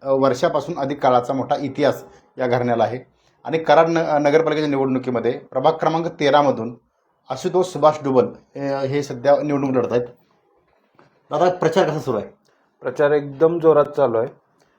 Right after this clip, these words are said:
Speaker 2: आणि आम्ही शेवटच्या मतदारापर्यंत पोहोचत आहे. जिथं, ज्या कॉलनीत जाईल, तिथं आता आम्हाला असं दिसतंय की माननीय अतुलबाबा भोसले यांच्या नेतृत्वाखाली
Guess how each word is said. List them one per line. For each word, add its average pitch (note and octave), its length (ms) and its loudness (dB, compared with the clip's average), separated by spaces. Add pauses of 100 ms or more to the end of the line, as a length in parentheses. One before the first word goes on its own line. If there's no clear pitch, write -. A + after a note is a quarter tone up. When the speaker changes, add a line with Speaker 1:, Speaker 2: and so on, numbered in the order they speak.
(120)
Speaker 2:
आणि D3+ 400 -4
आम्ही D3+ 300 0
शेवटच्या D#3 580 2
मतदारापर्यंत E3 640 2
पोहोचत C#3+ 400 -2
आहे. A#2 460 -4 (280)
जिथं, E3 500 2 (100)
ज्या D#3+ 160 6
कॉलनीत E3 420 -2
जाईल, D#3+ 280 2
तिथं D#3 300 0
आता D3 300 4
आम्हाला D3 280 2
असं D3 200 -2
दिसतंय D3 300 -8
की D#3 380 -4 (280)
माननीय D3+ 460 -2
अतुलबाबा D3+ 600 0
भोसले C#3+ 440 0
यांच्या C#3+ 280 0
नेतृत्वाखाली C#3 760 -4